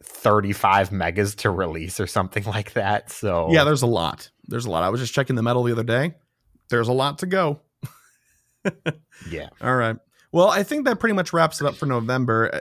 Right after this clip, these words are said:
Speaker 2: you know, we'll definitely be coming back and talking about a couple of these events, uh, coming up here. And of course, we'll be setting our goals around the community days. We have two this month to be excited about. So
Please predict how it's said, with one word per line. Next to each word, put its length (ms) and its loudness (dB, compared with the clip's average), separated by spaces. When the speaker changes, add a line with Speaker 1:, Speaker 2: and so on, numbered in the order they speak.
Speaker 2:
you 140 0
know, 140 4
we'll 440 0
definitely 520 0
be 180 -6
coming 200 -2
back 200 0
and 100 -4
talking 540 -2
about 500 -4
a 80 -6
couple 240 0
of 40 -4
these 180 -2
events, 680 -6
uh, 120 -6
coming 280 -4
up 120 -10
here. 360 -8
And 220 -2
of 80 -2
course, 320 0
we'll 100 -6
be 120 -2
setting 300 -2
our 120 -2
goals 320 -4
around 260 -4
the 120 -6
community 400 -4
days. 280 -4
We 60 -6
have 100 -10
two 440 -2
this 220 -8
month 240 -6
to 80 -12
be 140 -4
excited 420 -8
about. 400 -4
So 320 -8